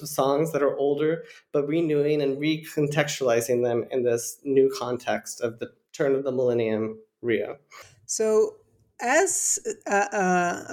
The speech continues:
Speaker 2: a Brazilian, it's, it's, it's been amazing, like, to me, really interesting reading your book and, uh, and seeing how you make sense of some things that I took for granted and I didn't quite,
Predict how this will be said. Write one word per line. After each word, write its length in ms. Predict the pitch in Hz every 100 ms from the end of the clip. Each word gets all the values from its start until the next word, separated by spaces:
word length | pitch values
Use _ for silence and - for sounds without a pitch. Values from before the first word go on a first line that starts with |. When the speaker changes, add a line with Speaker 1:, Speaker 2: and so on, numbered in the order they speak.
| 202
Speaker 2:
a 40 |
Brazilian, 1040 | 160 185 170 160 196 196 190 180 175 175 -
it's, 540 | 202 185 - - - -
it's, 720 | 190 180 - - - - -
it's 220 | 190 185
been 280 | 180 202 240
amazing, 880 | 233 214 196 208 220 190 185 175 170
like, 180 | 180 180
to 140 | -
me, 140 | 190 190
really 340 | 208 233 226
interesting 880 | - 202 202 202 - - 185 180 180 - _ -
reading 480 | 190 269 302 294
your 160 | 269 233
book 420 | 196 208 202 202 -
and, 560 | 202 190 185 185 180 - _ -
uh, 140 | 240 226 -
and 200 | 226 226
seeing 320 | - 320 294
how 200 | - 269
you 120 | 285
make 280 | 254 240 233
sense 360 | - 226 214 226
of 140 | 190
some 220 | - 214
things 340 | 202 214 202 190
that 160 | 202
I 60 | 196
took 260 | 196 214
for 160 | - 208
granted 480 | 190 196 202 202 190
and 160 | 185
I 100 | 190
didn't 360 | 185 190 190 196
quite, 500 | - 208 196 202 -